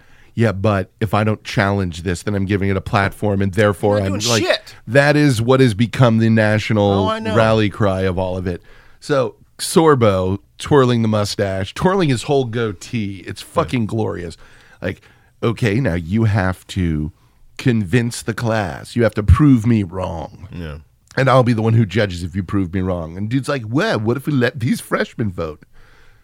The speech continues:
Speaker 1: The ones who are terrified of you."
Speaker 2: Right.
Speaker 1: But it's just
Speaker 2: Terrified
Speaker 1: this,
Speaker 2: and bored.
Speaker 1: yeah, this self-serving fucking masturbatory thing. And homeboy starts doing his shit, and then Sorbo, like, throws down with him in the hallway.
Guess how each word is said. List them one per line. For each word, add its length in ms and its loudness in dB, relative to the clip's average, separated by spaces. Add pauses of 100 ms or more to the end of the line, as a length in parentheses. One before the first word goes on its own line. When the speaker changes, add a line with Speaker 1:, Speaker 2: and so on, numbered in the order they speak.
(160)
Speaker 1:
The 60 -6
ones 240 4
who 140 4
are 160 4 (140)
terrified 640 6
of 120 -2
you." 380 -2 (260)
Speaker 2:
Right. 260 -6 (640)
Speaker 1:
But 120 2
it's 160 0
just 240 2
Speaker 2:
Terrified 100 -6
Speaker 1:
this, 140 2
Speaker 2:
and 160 -12
bored. 480 -6
Speaker 1:
yeah, 180 2
this 200 0
self-serving 1040 -2 (140)
fucking 560 -4
masturbatory 1200 0
thing. 240 0 (400)
And 180 4
homeboy 360 4
starts 320 0
doing 240 2
his 100 0
shit, 200 -2
and 120 0
then 140 2
Sorbo, 760 2 (380)
like, 300 -2 (340)
throws 540 6
down 400 4
with 100 2
him 120 4
in 80 0
the 100 0
hallway. 580 -2